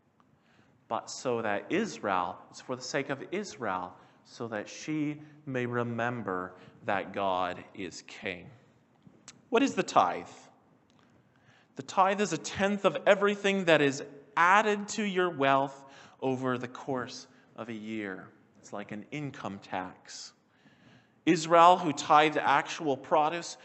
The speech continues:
was also commanded to make sure the tithe was the best part of their produce, not the bruised, sickly, or rotten parts of their produce. Verse twenty-two commands,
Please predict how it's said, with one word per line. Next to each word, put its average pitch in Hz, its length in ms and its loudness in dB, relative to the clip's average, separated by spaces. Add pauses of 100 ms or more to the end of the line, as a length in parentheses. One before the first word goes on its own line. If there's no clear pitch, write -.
(140)
was 139 180 -2
also 165 440 2
commanded 151 640 -2
to 143 100 -6
make 135 240 -2
sure 165 360 -2
the 151 140 -2
tithe 151 540 4 (320)
was 131 180 0
the 127 100 -4
best 123 640 0
part 139 180 -2
of 123 120 -6
their 123 160 -4
produce, 113 960 -8 (1120)
not 113 280 0
the 117 80 -2
bruised, 117 760 -4 (180)
sickly, 110 840 -6 (220)
or 101 240 -2
rotten 101 720 -2
parts 90 400 -6
of 85 80 -16
their 87 120 -10
produce. 78 840 -12 (1000)
Verse 117 160 -4
twenty-two 123 480 -2
commands, 107 480 0